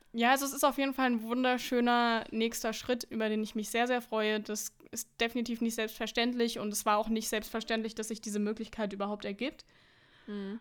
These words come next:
Speaker 1: Und es war auch nicht selbstverständlich, also ich, ich denk mal, wenn man bei so großen Institutionen ein Praktikum macht, da erwartet man vieles, aber irgendwie nicht, dass es so toll wird, wie es jetzt bei mir die
Speaker 2: Mhm.
Speaker 1: letzten Wochen war, dass man so viel machen darf, dass, dass wirklich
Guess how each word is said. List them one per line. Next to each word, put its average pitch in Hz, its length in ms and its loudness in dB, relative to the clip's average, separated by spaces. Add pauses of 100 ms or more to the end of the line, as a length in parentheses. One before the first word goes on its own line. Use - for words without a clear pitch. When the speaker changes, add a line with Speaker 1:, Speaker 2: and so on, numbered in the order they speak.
(120)
Speaker 1:
Und 233 400 4
es 226 140 0
war 254 100 4
auch 233 80 0
nicht 240 200 2
selbstverständlich, 233 680 -2
also 214 120 0
ich, - 120 -6 (580)
ich - 100 -10
denk 240 180 6
mal, 240 140 6
wenn 226 120 6
man 220 320 2
bei 220 140 2
so 220 140 -2
großen 226 720 2
Institutionen 233 800 2
ein 214 40 -2
Praktikum 233 560 -4
macht, 214 280 -2
da 220 60 4
erwartet 220 380 2
man 202 140 2
vieles, 247 580 0 (300)
aber 226 220 0
irgendwie 233 320 0
nicht, 233 220 2
dass 233 120 0
es 226 200 -2
so 240 260 2
toll 214 320 0
wird, 196 360 -4
wie 226 60 -4
es 214 100 -2
jetzt 226 180 -2
bei 214 100 0
mir 214 140 0
die 202 80 -4
Speaker 2:
Mhm. 202 40 -6
Speaker 1:
letzten 208 300 -4
Wochen 220 260 -6
war, - 160 -2
dass - 160 -4
man 226 140 0
so 233 120 0
viel 254 200 0
machen 226 340 2
darf, 208 240 2
dass, 220 200 -6 (360)
dass 226 220 -4 (100)
wirklich 233 460 -2